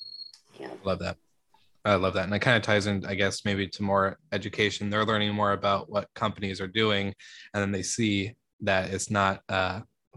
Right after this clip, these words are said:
Speaker 2: put, you know, put your property on Airbnb and make a million dollars a year, uh, type deal. It's, uh, <laughs> it's a lot of work in the back end. Um,
Speaker 1: Yes.
Speaker 2: and, and I guess maybe, uh, Deborah, for you, what's, what's some unique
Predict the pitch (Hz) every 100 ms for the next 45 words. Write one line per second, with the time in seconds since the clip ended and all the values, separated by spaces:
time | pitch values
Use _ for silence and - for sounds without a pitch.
0 | - 123 113 117 107 95 - 107 110 107
1 | 104 107 98 98 98 98 95 98 95 95
2 | 95 95 95 92 95 92 98 120 120 110
3 | - - - - 104 95 95 107 95 101
4 | 98 98 95 92 - 98 98 147 - 110
5 | 95 107 98 101 98 95 92 92 92 -
6 | 92 _ - - - - 104 98 - -
7 | - - - _ _ - 110 101 101 98
8 | 110 104 104 113 - 110 104 101 98 95
9 | 95 - - 107 101 101 - 107 117 113
10 | 110 107 - 113 113 127 113 107 104 107
11 | 113 -